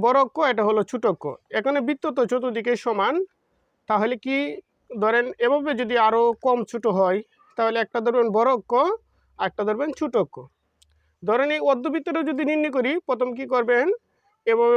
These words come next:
মাঝখানে একটা মাপ দিবেন। প্রথম এই ছোট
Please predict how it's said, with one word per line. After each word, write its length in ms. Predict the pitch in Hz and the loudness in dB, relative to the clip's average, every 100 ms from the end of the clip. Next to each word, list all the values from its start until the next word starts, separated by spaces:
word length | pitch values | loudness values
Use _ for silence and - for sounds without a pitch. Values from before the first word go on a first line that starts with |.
| 240 | 2
মাঝখানে 320 | 220 - 226 226 | 0 0 -2 0
একটা 160 | 226 214 202 220 | 0 0 0 0
মাপ 140 | 220 196 226 | -2 -2 -2
দিবেন। 280 | 214 240 359 403 _ _ _ _ _ 233 | 2 2 2 -2 _ _ _ _ _ -6
প্রথম 260 | 220 226 220 - 220 | -2 -2 -2 -4 2
এই 140 | 214 220 202 | 2 2 -4
ছোট 120 | 285 | -6